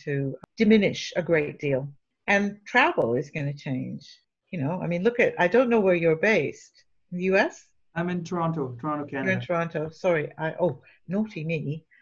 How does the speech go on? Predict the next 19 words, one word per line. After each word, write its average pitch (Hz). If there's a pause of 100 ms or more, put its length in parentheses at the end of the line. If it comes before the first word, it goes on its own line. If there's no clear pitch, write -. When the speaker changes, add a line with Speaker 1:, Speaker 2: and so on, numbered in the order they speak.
(220)
Speaker 1:
Um, 175
Speaker 2:
<laughs> -
Speaker 1:
so 190 (220)
Toronto, 240
so 214
you're 214
not 220
that 220
far 170
in 165
time 185
away, 156
but 175
we 202
can 196
have 196
this 185
discussion. 190
And, 165